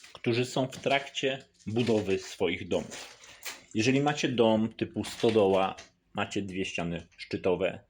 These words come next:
to nie róbcie tego błędu, który był wykonany tutaj. Za chwilę wam pokażę. Mianowicie jest gruz, który przestrzeń pomiędzy końcem ściany, bo tu jest koniec ściany, a membramą,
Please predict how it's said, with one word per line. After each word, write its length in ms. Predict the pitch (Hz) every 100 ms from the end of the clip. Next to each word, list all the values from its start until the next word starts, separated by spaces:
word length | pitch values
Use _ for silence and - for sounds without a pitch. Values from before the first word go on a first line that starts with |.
| _ _ _ -
to 100 | 107
nie 160 | 104
róbcie 340 | 107 110 - 101
tego 240 | 98 101
błędu, 460 | 95 95 90 104 95
który 280 | - 92
był 180 | 87 95
wykonany 480 | 90 87 87 85 85
tutaj. 260 | - 107 98
Za 100 | 92
chwilę 260 | - 92
wam 180 | 85 85
pokażę. 400 | 90 87 78 - - - - - - - - _ _ _ _ _
Mianowicie 720 | - 120 151 139 139 147 143 143 - - - - - - - - - - -
jest 240 | 110 120 110
gruz, 420 | 117 127 139 - - _ _
który 520 | - 120 117 113 113 - _ _ _ -
przestrzeń 520 | 139 135 - 127 110
pomiędzy 840 | - 113 113 113 101 110 104 - _ _ _
końcem 400 | - 139 135 117
ściany, 400 | - 107 101 104
bo 100 | 110
tu 120 | -
jest 160 | 107 92
koniec 300 | 113 104 95
ściany, 460 | - 104 104 101 -
a 80 |
membramą, 680 | 101 107 110 110 110 107 -